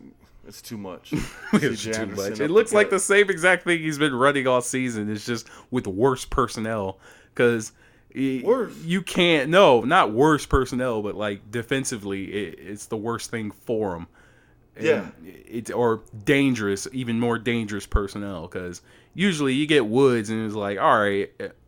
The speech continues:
Speaker 2: uh, all I gotta do is get a defensive end to just jump to the outside, possibly Whitworth to jump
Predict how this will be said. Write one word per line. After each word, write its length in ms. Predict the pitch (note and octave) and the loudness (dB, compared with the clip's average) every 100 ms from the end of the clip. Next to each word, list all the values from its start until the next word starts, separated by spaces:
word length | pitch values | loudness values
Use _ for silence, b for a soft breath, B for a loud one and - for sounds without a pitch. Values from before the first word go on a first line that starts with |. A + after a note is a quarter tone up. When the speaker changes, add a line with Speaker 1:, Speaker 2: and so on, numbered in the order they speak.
| - | -12
Speaker 2:
uh, 320 | A2+ G#2+ G#2 G2 | -6 -4 -4 -4
all 160 | - C3+ | 2 2
I 60 | C#3 | 4
gotta 180 | B2+ A2+ | 2 -2
do 140 | A#2 | -4
is 120 | A2 | -6
get 160 | G2+ G#2+ | -6 -6
a 60 | G2 | -6
defensive 520 | G2 G2 G#2+ - F#2+ | -6 -6 -6 -6 -8
end 200 | G2+ F#2+ | -8 -10
to 80 | F#2 | -10
just 260 | F#2+ F2 - - _ _ _ _ _ _ b b | -12 -12 -16 -20 _ _ _ _ _ _ b b
jump 280 | F#2+ B2 A2 | -6 -2 -2
to 100 | - | -4
the 140 | G2+ G2+ | -6 -4
outside, 640 | F2+ E2+ - G#2 F2+ E2 _ b b - | -4 -4 -2 -2 -2 -6 _ b b 2
possibly 460 | B2+ B2+ A#2+ A2 | 4 4 0 -6
Whitworth 540 | G#2 A#2 G#2+ G2+ F#2+ F#2 | -4 -4 -2 -4 -6 -8
to 100 | F#2 | -12
jump 380 | F#2 G#2+ G#2+ | -6 -4 -4